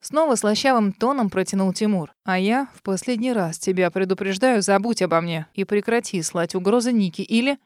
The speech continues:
На другом конце провода повисло молчание. Только редкие шорохи в трубке, как доказательство того, что меня слышат. «До конца месяца, Саша», — каркнул потерявший былую дружелюбность голос.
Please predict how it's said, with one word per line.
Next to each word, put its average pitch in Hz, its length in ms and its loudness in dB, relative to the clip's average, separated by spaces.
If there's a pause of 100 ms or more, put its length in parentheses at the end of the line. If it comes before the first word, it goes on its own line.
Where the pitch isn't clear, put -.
(120)
На 202 100 -4
другом 254 300 0
конце 277 260 -2
провода 269 380 0
повисло 226 360 0
молчание. 196 580 -4 (140)
Только 196 260 -2
редкие 208 320 0
шорохи 202 420 -2
в - 80 -12
трубке, 226 340 -4
как 170 200 -4
доказательство 185 680 -2
того, 190 240 -2
что - 140 -6
меня 190 200 -4
слышат. - 440 -6 (260)
«До 202 160 0
конца 247 380 2
месяца, 202 420 -2
Саша», — - 480 -2
каркнул 233 400 0
потерявший 208 560 -2
былую 202 300 0
дружелюбность 202 540 -2
голос. 165 380 -4